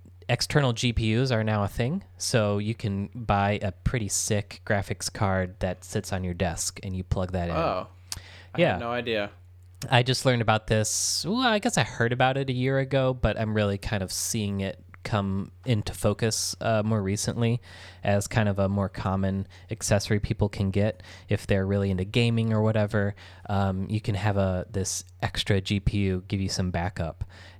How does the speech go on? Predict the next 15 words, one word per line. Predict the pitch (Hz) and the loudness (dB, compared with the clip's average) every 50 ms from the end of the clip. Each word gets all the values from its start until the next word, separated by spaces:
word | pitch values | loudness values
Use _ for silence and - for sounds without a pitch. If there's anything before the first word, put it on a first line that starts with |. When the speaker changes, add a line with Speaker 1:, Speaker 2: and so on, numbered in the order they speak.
| - | -4
Speaker 1:
And, | 113 101 98 98 95 95 95 95 95 | -2 0 0 0 0 0 -2 -2 -2
um, | 92 90 90 90 90 90 87 - 107 - | -2 -2 -2 -2 -2 -4 -6 -8 -12 -8
the | - - | 0 2
nice | 113 110 113 - - | 2 2 2 0 0
thing | - 131 117 | 0 0 0
about | 110 104 104 101 - | 2 2 0 0 0
the | - | 0
new | 107 104 104 104 101 | 0 2 2 2 2
Macs | 98 113 135 135 127 - - - - - - - | 2 2 2 0 0 -2 -4 -8 -6 -8 -6 -2
are | 113 101 98 95 95 95 95 | 0 2 2 2 2 0 0
the | 92 - 98 95 92 90 | -2 -2 -4 -2 -2 -4
Thunderbolt | - - - 127 120 117 110 107 107 104 - - | -6 0 0 2 2 2 0 0 0 0 0 -4
three, | - - - 120 113 107 107 104 104 104 - - - - - - - - - | -6 -8 -2 0 0 0 0 0 -2 -4 -8 -18 -20 -20 -20 -20 -20 -10 -2
uh, | 110 104 98 92 92 | 0 0 2 2 0
ports, | 90 - - - 117 113 113 - - - - - - - | -2 -2 0 2 2 2 0 -2 -2 -2 -2 -2 -2 -4